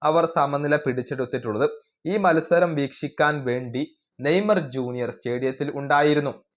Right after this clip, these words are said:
ഈ മത്സരത്തിനിടയിൽ പലപ്പോഴും സാന്റോസിന് അവരുടെ ആരാധകരിൽ നിന്ന്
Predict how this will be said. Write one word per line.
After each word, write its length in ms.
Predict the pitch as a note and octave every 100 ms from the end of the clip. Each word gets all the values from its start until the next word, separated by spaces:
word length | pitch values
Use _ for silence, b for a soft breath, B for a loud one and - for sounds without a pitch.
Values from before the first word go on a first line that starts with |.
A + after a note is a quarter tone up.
| _ _ -
ഈ 40 | F#3+
മത്സരത്തിനിടയിൽ 920 | F#3 D#3+ E3 E3+ F3+ E3+ C#3+ C3+ D3 -
പലപ്പോഴും 760 | C3 D3+ - E3+ E3+ D#3 - - _ _ -
സാന്റോസിന് 640 | C#3 E3+ G#3 G3 F3 D3+ D#3 - _ - C3
അവരുടെ 340 | D3 D#3 E3
ആരാധകരിൽ 800 | C#3 D3 E3 F#3 E3+ F3 F3+ F3+
നിന്ന് 220 | E3+ D#3